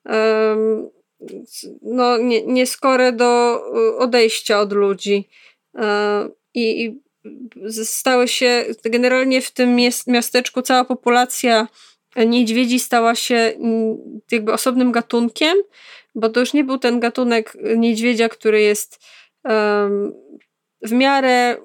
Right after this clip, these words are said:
nieskory do problemów i nieagresywny, tylko to jest turboagresywny, nie bojący się niczego,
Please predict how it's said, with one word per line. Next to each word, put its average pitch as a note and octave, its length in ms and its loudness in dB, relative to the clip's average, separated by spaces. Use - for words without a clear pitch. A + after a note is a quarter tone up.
nieskory B3 720 2
do A3 640 4
problemów G#3+ 840 2
i A3 260 2
nieagresywny, A3 1200 2
tylko A3+ 240 -2
to A#3 280 2
jest A#3 300 -2
turboagresywny, B3 1000 2
nie B3 140 4
bojący A#3 400 0
się A#3+ 160 0
niczego, A3 760 2